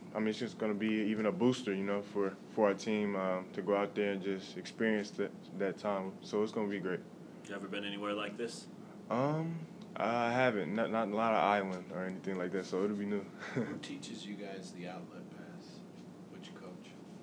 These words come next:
Speaker 1: The outlet? I mean
Speaker 3: Isn't Joel really good at it?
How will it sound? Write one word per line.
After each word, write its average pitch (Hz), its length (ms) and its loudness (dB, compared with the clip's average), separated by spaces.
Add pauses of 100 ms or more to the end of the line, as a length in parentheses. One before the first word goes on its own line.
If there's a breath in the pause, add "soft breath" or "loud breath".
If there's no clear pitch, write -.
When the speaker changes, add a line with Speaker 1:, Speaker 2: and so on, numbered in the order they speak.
(260)
Speaker 1:
The - 140 -2
outlet? 120 360 0 (100)
I 104 80 -2
mean 104 240 -2 (320)
Speaker 3:
Isn't 107 240 -6
Joel 98 420 -6
really - 280 -10
good 98 140 -8
at - 0 -
it? - 800 -12